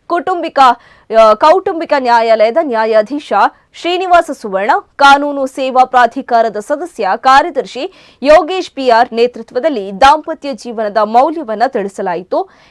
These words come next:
ಇಬ್ಬರು ಒಟ್ಟಾಗಿ ಬಾಳಲು ಪರಸ್ಪರ ಒಪ್ಪಿಗೆ ಸೂಚಿಸಿದ ಬಳಿಕ ನ್ಯಾಯಾಧೀಶರ ಸಮ್ಮುಖದಲ್ಲೇ ಹೂವಿನ ಹಾರವನ್ನ ಬದಲಾಯಿಸಿ ಸಿಹಿಯನ್ನ ತಿನ್ನಿಸುವ ಮೂಲಕ ದಂಪತಿಗಳ ಮುಂದಿನ ಜೀವನ ಸುಖಮಯವಾಗಿರಲಿ ಎಂದು ಹರಸಿದ್ರು.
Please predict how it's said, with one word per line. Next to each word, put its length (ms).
ಇಬ್ಬರು 440
ಒಟ್ಟಾಗಿ 600
ಬಾಳಲು 460
ಪರಸ್ಪರ 520
ಒಪ್ಪಿಗೆ 500
ಸೂಚಿಸಿದ 520
ಬಳಿಕ 340
ನ್ಯಾಯಾಧೀಶರ 760
ಸಮ್ಮುಖದಲ್ಲೇ 880
ಹೂವಿನ 440
ಹಾರವನ್ನ 520
ಬದಲಾಯಿಸಿ 760
ಸಿಹಿಯನ್ನ 520
ತಿನ್ನಿಸುವ 560
ಮೂಲಕ 340
ದಂಪತಿಗಳ 600
ಮುಂದಿನ 420
ಜೀವನ 440
ಸುಖಮಯವಾಗಿರಲಿ 1000
ಎಂದು 180
ಹರಸಿದ್ರು. 520